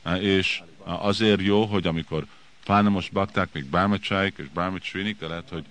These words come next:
a jövőre majd házitartók lesznek, de akkor olyan házitartó, akinek ez nagyon nyilvános, hogy én nem esek bele ebbe az atyahárnak a csapdájába, hogy mindezek a vágyak, és lehet, hogy ezek ott vannak, hogy a vágyak.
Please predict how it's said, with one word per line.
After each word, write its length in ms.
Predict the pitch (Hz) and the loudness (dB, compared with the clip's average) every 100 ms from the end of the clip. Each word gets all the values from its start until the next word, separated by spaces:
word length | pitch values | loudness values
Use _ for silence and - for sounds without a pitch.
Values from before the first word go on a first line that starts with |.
| - - - | -18 -18 -6
a 60 | |
jövőre 280 | 85 90 90 | -4 -2 -2
majd 220 | 80 76 | -4 -8
házitartók 840 | 98 95 98 104 101 98 - 101 104 | -4 -2 -4 -2 -2 0 -2 -4 -4
lesznek, 420 | 98 - 110 113 - - - - - | -4 -4 -6 -8 -12 -20 -20 -20 -2
de 80 | 113 | 0
akkor 260 | 113 120 | 2 2
olyan 280 | 123 143 147 | 4 4 4
házitartó, 720 | 131 123 113 120 123 113 113 | 4 2 2 -2 0 0 0
akinek 340 | 117 110 113 110 | -4 -2 -4 -2
ez 120 | 98 | -4
nagyon 320 | 123 139 127 | -2 -2 2
nyilvános, 800 | 104 101 104 87 73 62 - - - - - | 2 4 4 2 0 -6 -10 -14 -16 -20 -6
hogy 180 | - 107 | 0 2
én 140 | 101 | 4
nem 260 | 104 135 151 | 6 6 4
esek 400 | 127 123 - 113 | 2 0 0 -2
bele 420 | 101 101 107 107 | 0 0 0 0
ebbe 200 | 101 98 | 0 2
az 160 | 87 98 | 0 0
atyahárnak 800 | 110 104 104 92 98 90 87 - | -4 -2 -4 -2 -2 -2 -4 -6
a 140 | 80 - - | -8 -10 -10
csapdájába, 880 | - 101 85 82 78 73 71 67 - - - | 0 0 0 -2 -2 -4 -8 -12 -16 -20 -18
hogy 160 | - 92 | -4 2
mindezek 480 | 113 135 113 104 101 | 4 4 2 0 -4
a 80 | 85 | 0
vágyak, 480 | 98 104 110 139 - | 2 4 2 -2 -4
és 180 | - - | -8 -4
lehet, 240 | 147 160 | 0 0
hogy 140 | 151 113 | -2 -4
ezek 280 | 98 98 95 | -4 -6 -8
ott 120 | - | -6
vannak, 280 | 92 82 - | -6 -8 -10
hogy 140 | 78 | -12
a 80 | 73 | -8
vágyak. 400 | 76 73 69 | -8 -8 -12